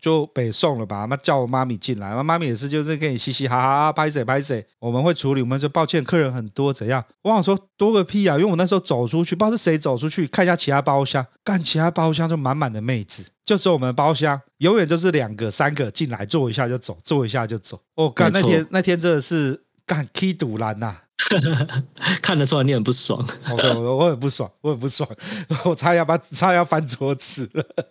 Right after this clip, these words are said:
Speaker 1: <laughs> 然后，好，那天就，就是，所以没有人照，然后你就会落得如此的惨状。然后你要靠背呢，你也不知道讲什么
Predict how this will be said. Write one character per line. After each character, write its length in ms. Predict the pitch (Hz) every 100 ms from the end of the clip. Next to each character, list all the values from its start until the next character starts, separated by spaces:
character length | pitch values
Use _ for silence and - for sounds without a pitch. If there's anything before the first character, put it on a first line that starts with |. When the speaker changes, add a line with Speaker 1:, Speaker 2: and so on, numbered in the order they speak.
| -
Speaker 1:
<laughs> 400 | - - 190 _
然 160 | 127 139
后， 560 | 196 202 185 175 151 -
好， 200 | 123 156
那 120 | 202
天 220 | 202 190
就， 500 | 190 175 170 156 147 -
就 100 | 165
是， 180 | 156 160 _ _
所 180 | - 170
以 160 | 160 143 _
没 180 | 120 175
有 100 | 160
人 220 | 120 107
照， 340 | - 123 95 _ -
然 140 | 123
后 80 | 147
你 60 | 107
就 120 | 131
会 60 |
落 180 | 139 139
得 160 | 120 113
如 160 | 120
此 140 | 123 123
的 60 |
惨 200 | 107 - -
状。 200 | - 107 - -
然 80 | 180
后 60 |
你 60 | 214
要 120 | 180
靠 240 | - 220 175
背 240 | 160 156
呢， 220 | 151 156
你 80 | 180
也 80 | 147
不 80 | 143
知 40 |
道 80 | 147
讲 220 | 127 104
什 180 | -
么 80 | 90